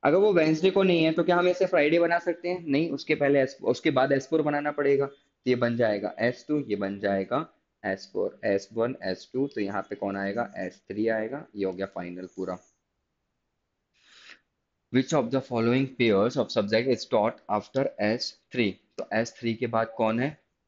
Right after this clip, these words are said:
एस टू and एस फ़ोर, एस टू, एस फ़ोर। Option number D is the correct answer। ऑप्शन नंबर डी यहाँ पर क्या होगा? करेक्ट आंसर होगा, हाँ या ना?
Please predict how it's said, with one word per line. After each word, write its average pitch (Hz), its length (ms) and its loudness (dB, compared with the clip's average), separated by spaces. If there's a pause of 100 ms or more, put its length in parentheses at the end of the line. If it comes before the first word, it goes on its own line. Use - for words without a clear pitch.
(580)
एस 110 260 -2
टू 123 80 4
and 104 180 2 (180)
एस 98 280 -2
फ़ोर, 90 220 -4 (460)
एस 101 220 -4
टू, 131 180 0
एस - 300 -8
फ़ोर। 92 260 -4 (720)
Option 107 360 -2 (160)
number 92 260 -2
D 92 200 -4
is 95 380 -4 (140)
the 123 120 0 (340)
correct - 340 -10
answer। - 240 -18 (560)
ऑप्शन 110 340 -2
नंबर 107 420 2
डी 101 140 -4
यहाँ 104 300 -2
पर 98 160 -10
क्या 95 160 -4
होगा? 92 280 -2
करेक्ट 135 540 -6
आंसर 87 280 -12
होगा, 90 320 -10
हाँ 107 120 -2
या 104 80 0
ना? 113 180 -10